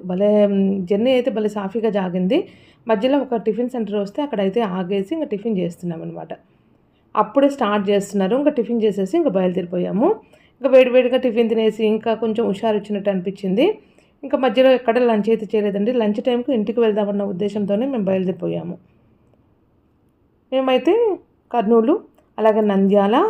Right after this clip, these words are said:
తర్వాత గిద్దలూరు మీదుగా మా ఊరికైతే వెళ్తామండి. మా ఊరైతే కడప డిస్ట్రిక్ట్ అండి. కడప డిస్ట్రిక్ట్ పోరుమామిళ్ళ దగ్గర ఒక పల్లెటూరు అనమాట. చాలా అంటే చాలా పల్లెటూరు, చాలా బాగుంటుంది.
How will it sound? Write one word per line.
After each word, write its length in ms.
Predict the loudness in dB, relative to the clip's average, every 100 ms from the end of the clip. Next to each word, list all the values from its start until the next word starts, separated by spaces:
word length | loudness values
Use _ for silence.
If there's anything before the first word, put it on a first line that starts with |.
| -2
తర్వాత 340 | -4 -2 0 0
గిద్దలూరు 540 | 0 0 2 4 4
మీదుగా 300 | 4 2 0
మా 140 | 0
ఊరికైతే 440 | 0 -2 -2 -6 -4
వెళ్తామండి. 680 | -4 -2 -2 0 0 0 -4 _ _ _ -2
మా 100 | 2
ఊరైతే 420 | 4 4 2 0 0
కడప 200 | -2 -2
డిస్ట్రిక్ట్ 400 | -2 -2 -4 -6
అండి. 260 | -4 0 0 0
కడప 200 | -4 -4
డిస్ట్రిక్ట్ 420 | -4 -4 -6 -4 0 0 -4 -16 _ 2
పోరుమామిళ్ళ 460 | 2 4 0 0
దగ్గర 260 | 0 0 -2
ఒక 120 | -4
పల్లెటూరు 440 | -4 -6 -2 -2 0
అనమాట. 340 | 0 0 0 -4 -6 -12 -10
చాలా 280 | -8 -4 -4
అంటే 140 | -2 -2
చాలా 120 | -4
పల్లెటూరు, 480 | -2 -2 0 2 2 0 -10 -20 _ -4
చాలా 160 | -2
బాగుంటుంది. 720 | 2 2 4 2 2 0 0